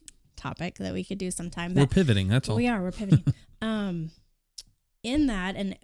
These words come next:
Speaker 1: in his timing, it, in my timing, it wasn't happening.
Speaker 2: Yeah.
Speaker 1: So I started to question,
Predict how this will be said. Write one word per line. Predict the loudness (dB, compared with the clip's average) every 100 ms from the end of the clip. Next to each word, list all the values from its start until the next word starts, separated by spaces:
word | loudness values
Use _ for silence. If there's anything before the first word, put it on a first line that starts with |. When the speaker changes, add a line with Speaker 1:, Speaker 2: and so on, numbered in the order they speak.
| -14 -6
Speaker 1:
in | -4 -4
his | -6 -4 -4 -4
timing, | -4 -2 -2 -2 -4
it, | -6 -10
in | -8 -6 -4
my | -4 -2 -2
timing, | -2 -6 -6 -6 -8
it | -10
wasn't | -12 -12 -14
happening. | -16 -16 -16 -18 -18 -4
Speaker 2:
Yeah. | -2 -2 -6 _ _ _ _
Speaker 1:
So | -10 -8
I | -8 -8
started | -8 -8 -8 -8 -8
to | -12 -16
question, | -16 -14 -14 -12 -12 -12